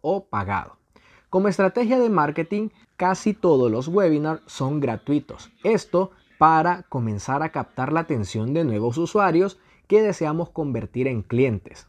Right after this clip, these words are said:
Es decir, que te conozcan, que vean tu expertise,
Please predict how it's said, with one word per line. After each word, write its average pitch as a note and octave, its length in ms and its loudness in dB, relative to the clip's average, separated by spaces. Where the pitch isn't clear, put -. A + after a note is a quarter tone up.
Es G2+ 100 -14
decir, F#3+ 480 -2
que G#2 120 -10
te - 160 -14
conozcan, C#3+ 800 -4
que A2 100 -6
vean G#2+ 220 -4
tu - 100 -12
expertise, - 720 -4